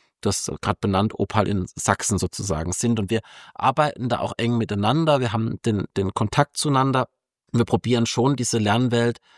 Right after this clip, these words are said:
auch so, äh, insgesamt zu erschließen, dass man einfach sagen kann, naja, die Bildungsangebote müssen schon nach Möglichkeit halt auch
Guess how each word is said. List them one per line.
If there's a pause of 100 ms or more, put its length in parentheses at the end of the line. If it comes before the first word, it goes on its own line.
(160)
auch
so,
äh, (320)
insgesamt
zu
erschließen,
dass
man
einfach
sagen
kann, (460)
naja,
die
Bildungsangebote
müssen
schon (100)
nach
Möglichkeit
halt (120)
auch